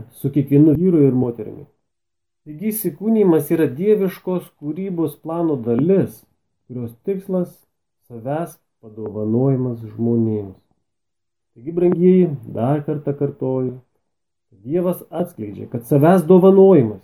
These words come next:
yra vienas iš svarbiausių meilės raiškos būdų.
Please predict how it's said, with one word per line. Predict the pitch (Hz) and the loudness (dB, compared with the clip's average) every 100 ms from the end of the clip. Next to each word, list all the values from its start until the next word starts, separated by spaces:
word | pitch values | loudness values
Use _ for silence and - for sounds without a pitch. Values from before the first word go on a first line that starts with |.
| _ | _
yra | 123 117 117 | -14 -10 -8
vienas | 113 170 208 208 190 | -2 2 4 4 0
iš | - 185 - | -8 -10 -6
svarbiausių | 185 185 143 151 151 151 147 160 - | -2 -2 0 0 0 -2 -6 -8 -6
meilės | 117 123 123 131 123 127 117 _ _ | -4 -2 -2 -2 0 -2 -4 _ _
raiškos | 110 107 104 _ 117 117 117 117 _ | -14 -14 -14 _ -8 -6 -8 -12 _
būdų. | 107 95 107 107 113 | -20 -16 -12 -12 -12